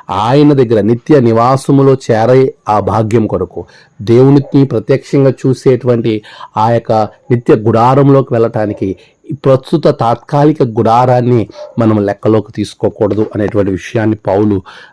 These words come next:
అతి స్పష్టంగా మనతో మాట్లాడుతూ ఉన్నాడు. ఆరోదిగా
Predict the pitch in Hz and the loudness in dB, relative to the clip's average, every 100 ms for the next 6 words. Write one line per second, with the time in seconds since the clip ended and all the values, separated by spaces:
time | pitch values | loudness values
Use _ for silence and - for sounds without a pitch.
0 | - 101 117 104 - - 95 113 107 101 | -12 -4 -2 -2 -2 -6 -4 -4 -2 -4
1 | 92 - - 98 95 - 175 214 _ - | -6 -12 -6 -6 -4 -4 -6 -6 _ -8
2 | 98 90 - 95 87 - 87 87 90 85 | -8 -8 -6 -6 -4 -4 -4 -2 -4 -4
3 | - _ - - _ - 117 156 156 127 | -8 _ -20 -20 _ -8 -4 0 2 2
4 | 120 131 104 120 | 0 -2 -2 -4